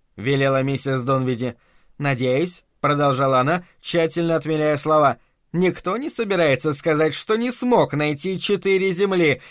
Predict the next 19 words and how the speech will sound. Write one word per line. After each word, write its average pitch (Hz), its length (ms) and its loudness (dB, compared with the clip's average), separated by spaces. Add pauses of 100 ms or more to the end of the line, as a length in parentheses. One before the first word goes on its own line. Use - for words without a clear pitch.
и 165 100 0
теперь 156 320 0
придётся 160 540 0
обойтись 160 580 0
камешком, 190 640 0 (120)
сушёной 185 560 0
медузой, 190 540 0
магнитом 185 640 -2
на 196 80 0
холодильник 247 640 -2
и 277 100 -2
куском 302 520 0
мыла". 185 420 2 (380)
"Земля 151 640 2
у 127 120 0
меня", 98 560 -6 (260)
сказала 117 480 -2
миссис 113 360 -6
Хиглер 165 460 0